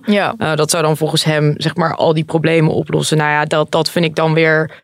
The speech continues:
Speaker 1: Ja, ik denk wel dat het een interessant gedachte-experiment is van wat zou je doen op het moment dat geld niet uitmaakt of zo.
Speaker 2: Ja, maar je hebt natuurlijk, je, dat, dat is bijvoorbeeld dan in Cuba zo, hè. Daar heb je dan mensen die, die krijgen volgens mij allemaal hetzelfde salaris. Eh,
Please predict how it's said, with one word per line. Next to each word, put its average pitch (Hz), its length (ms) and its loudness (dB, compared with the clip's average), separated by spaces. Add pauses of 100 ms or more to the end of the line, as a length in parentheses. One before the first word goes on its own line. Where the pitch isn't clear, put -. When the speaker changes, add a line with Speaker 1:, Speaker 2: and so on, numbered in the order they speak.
(120)
Speaker 1:
Ja, 262 120 0
ik 262 80 0
denk 285 120 4
wel 277 100 2
dat 277 140 2
het - 100 2
een - 60 2
interessant 254 400 0
gedachte-experiment 202 1040 0
is 185 220 0
van 196 180 0
wat 202 200 -2
zou 196 240 2
je 190 180 4
doen 185 340 4
op - 140 0
het 185 100 0
moment 180 480 0
dat 165 180 -2
geld 185 460 0
niet 170 200 -2
uitmaakt - 640 -6
of - 80 -8
zo. 160 100 -2
Speaker 2:
Ja, 143 360 -2
maar 185 40 0
je 196 60 2
hebt 208 140 2
natuurlijk, 226 420 2
je, 208 220 2
dat, 190 220 0
dat 180 160 2
is 185 140 0
bijvoorbeeld 185 320 4
dan 180 140 4
in 180 140 2
Cuba 180 320 2
zo, 156 260 4
hè. 175 180 2
Daar 175 100 2
heb 170 100 -2
je 175 80 0
dan 160 180 2
mensen 160 320 0
die, 170 160 -2
die 160 120 -10
krijgen 170 220 -2
volgens 180 220 -2
mij 180 100 0
allemaal 180 160 4
hetzelfde 175 340 0
salaris. 165 540 0
Eh, 170 100 2